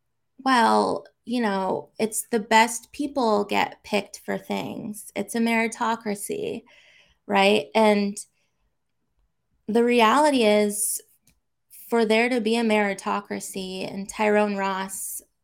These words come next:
um, is the one who first said this, and I always repeat it,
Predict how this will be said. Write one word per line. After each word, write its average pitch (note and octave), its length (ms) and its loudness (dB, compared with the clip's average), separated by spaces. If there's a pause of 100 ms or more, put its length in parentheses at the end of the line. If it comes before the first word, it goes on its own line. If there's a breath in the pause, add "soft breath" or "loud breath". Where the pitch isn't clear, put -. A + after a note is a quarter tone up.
um, - 400 -8 (300)
is G3+ 220 -8
the G3+ 100 -6
one F#3+ 240 -4
who F#3+ 140 -6
first - 680 -10
said F#3+ 360 -6
this, F3 340 -4
and G3+ 80 -8
I F#3+ 120 -6
always G3+ 260 -4
repeat F#3+ 320 -6
it, F#3+ 240 -4